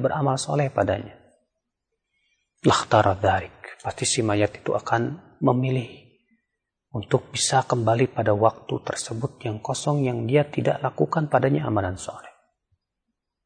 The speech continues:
Karena di, di kuburan itulah kita sangat membutuhkan amal, ya. Disitulah kita akan menyesal tentang waktu-waktu yang lewat tanpa kita lakukan amalan saleh.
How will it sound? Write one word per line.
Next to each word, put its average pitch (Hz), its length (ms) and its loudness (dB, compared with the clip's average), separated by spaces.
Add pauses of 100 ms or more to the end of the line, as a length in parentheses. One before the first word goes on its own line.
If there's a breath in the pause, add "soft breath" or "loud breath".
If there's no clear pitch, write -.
(520)
Karena 143 400 0
di, 123 80 -4 (480)
di 139 80 4
kuburan 165 480 6
itulah 165 400 0
kita 160 240 -6
sangat 180 320 -4
membutuhkan 165 720 -2
amal, 180 400 4
ya. - 240 -8 (1600)
Disitulah 165 560 8
kita - 320 2
akan 180 160 2
menyesal 170 560 2
tentang 139 320 2
waktu-waktu 139 640 2
yang 117 240 0
lewat 139 320 2
tanpa 131 320 2
kita - 240 0
lakukan 120 400 2
amalan 117 400 0
saleh. - 400 -8